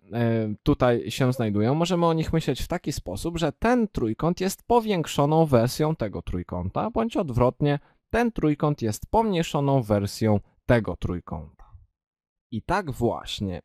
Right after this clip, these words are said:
e, dwa trójkąty, które posiadają właśnie takie cechy, e, nazywają się,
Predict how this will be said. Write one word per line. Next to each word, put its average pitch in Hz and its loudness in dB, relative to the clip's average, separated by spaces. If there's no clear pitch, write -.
e, 104 -2
dwa 165 -4
trójkąty, 113 -4
które 117 -2
posiadają 104 -4
właśnie 95 -10
takie 147 -6
cechy, 90 -10
e, 143 0
nazywają 143 -2
się, 113 -2